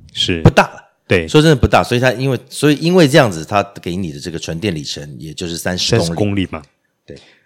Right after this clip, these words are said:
Speaker 1: 对，
Speaker 2: 但是你也可以透过，
Speaker 1: 但是，嗯。
Speaker 2: 你也可以透过它有，我刚讲了这个驾驶模式的选择，它提供了这个纯电、舒适、运动，还有，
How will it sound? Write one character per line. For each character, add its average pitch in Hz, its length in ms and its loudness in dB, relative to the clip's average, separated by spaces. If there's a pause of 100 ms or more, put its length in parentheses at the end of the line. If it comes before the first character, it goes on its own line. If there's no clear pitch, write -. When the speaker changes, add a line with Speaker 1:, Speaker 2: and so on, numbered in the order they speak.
Speaker 1:
对， 92 140 -4
Speaker 2:
但 151 120 4
是 165 60 6
你 156 80 6
也 123 100 6
可 120 60 4
以 110 60 6
透 131 220 4
过， 104 460 -2
Speaker 1:
但 107 100 -6
是， 104 60 -4
嗯。 92 200 -10
Speaker 2:
你 127 100 0
也 131 80 4
可 117 60 2
以 127 40 4
透 123 160 2
过 113 140 0
它 117 140 2
有， 80 360 -2
我 85 140 -14
刚 95 220 -8
讲 71 200 -8
了 76 120 -14
这 82 100 -14
个 78 280 -12 (380)
驾 120 200 0
驶 95 180 -2
模 85 180 -6
式 143 160 2
的 110 60 2
选 78 220 -8
择， 71 200 -14 (360)
它 123 120 -4
提 110 160 -4
供 110 160 2
了 104 60 0
这 92 120 -4
个 82 180 -4 (160)
纯 - 200 -6
电、 208 160 2 (540)
舒 180 260 -4
适、 147 340 -2
运 135 200 -2
动， 87 240 0
还 95 100 -4
有， 80 100 -4